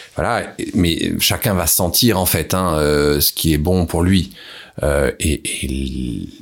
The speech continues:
voilà, il y a des, des pays comme l'Inde où ils mangent des quantités absolument extraordinaires de piments, où ils font même des concours. On voit des jeunes filles qui mangent des, des assiettes pleines de piments, qui se les frottent sur les yeux, qui s'y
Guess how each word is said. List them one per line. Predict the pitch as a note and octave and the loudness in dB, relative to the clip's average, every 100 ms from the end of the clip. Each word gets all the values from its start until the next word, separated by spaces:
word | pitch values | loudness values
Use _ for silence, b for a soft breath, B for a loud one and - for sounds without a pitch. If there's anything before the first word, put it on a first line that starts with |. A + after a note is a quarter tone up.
| - | -6
voilà, | A2 F2+ | -4 -2
il | |
y | D2 | -2
a | |
des, | C2 C2 | -2 -2
des | C2 - | -2 0
pays | D#2 E2 G#2 | 2 4 4
comme | - D2+ | 2 2
l'Inde | E2 G2 | 2 2
où | E2 | 2
ils | D2 D2 | 4 4
mangent | D#2 E2 | 2 0
des | E2 | -2
quantités | - D2+ - - E2 | -4 -4 -4 0 0
absolument | C#2 - C#2 C#2+ D#2 - | 0 0 0 0 0 -2
extraordinaires | - - - E2+ E2+ D#2+ F#2 F#2 D#2+ | -4 -2 0 0 0 2 2 2 -2
de | E2 | -2
piments, | - F2+ G2 G2 | 2 4 4 2
où | D#2+ | 2
ils | |
font | D2 D#2 | 2 0
même | E2+ | 2
des | D2 D2 | 2 0
concours. | - A2+ - - A#2 F#2 | 2 0 2 2 4 4
On | D#2+ | 2
voit | D#2+ | 2
des | D2+ | 2
jeunes | E2 E2+ | 2 2
filles | A2 - | 2 0
qui | D#2+ | 2
mangent | E2 G2+ F2 | 2 2 2
des, | E2 | 0
des | D#2 D#2+ F#2+ | 0 0 2
assiettes | - - F#2 - | 2 0 0 -4
pleines | F#2+ G2+ F2+ | -2 4 4
de | E2 | 4
piments, | - F#2 G2 | 2 2 2
qui | - | 0
se | - | -2
les | - | 0
frottent | - A2 - | 0 0 0
sur | - | 0
les | F2+ E2+ G2+ | 2 2 2
yeux, | G2 | 0
qui | - | -2
s'y | - | -6